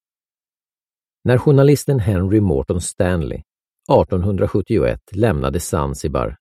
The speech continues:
för att resa in i Afrikas inre skedde det ståndsmässigt. Han red på en fullblodshäst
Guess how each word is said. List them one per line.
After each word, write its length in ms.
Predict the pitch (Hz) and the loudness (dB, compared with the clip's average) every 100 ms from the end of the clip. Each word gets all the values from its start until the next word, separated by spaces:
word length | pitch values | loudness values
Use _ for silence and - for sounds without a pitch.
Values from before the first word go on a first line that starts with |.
| _ _ - | _ _ -2
för 60 | |
att 140 | 104 117 | 0 2
resa 280 | 113 - | 2 2
in 160 | 104 80 | 2 2
i 80 | 98 | -2
Afrikas 500 | 80 65 82 98 90 | -2 -2 -4 -4 -4
inre 480 | - 90 85 71 - _ _ _ _ _ | -4 -4 -2 -4 -8 _ _ _ _ _
skedde 320 | - 135 78 65 | -2 0 2 -2
det 100 | 67 | -6
ståndsmässigt. 1040 | - - 67 57 - 82 87 - - _ _ _ _ _ _ _ _ _ - | -2 -2 -2 -6 -8 -6 -6 -8 -18 _ _ _ _ _ _ _ _ _ -2
Han 180 | 120 | 2
red 300 | 127 127 87 | 4 4 4
på 100 | 98 | 2
en 100 | 98 | -2
fullblodshäst 960 | 95 - 95 60 67 65 - 87 71 - | -2 0 0 0 -4 -6 -4 -4 -4 -8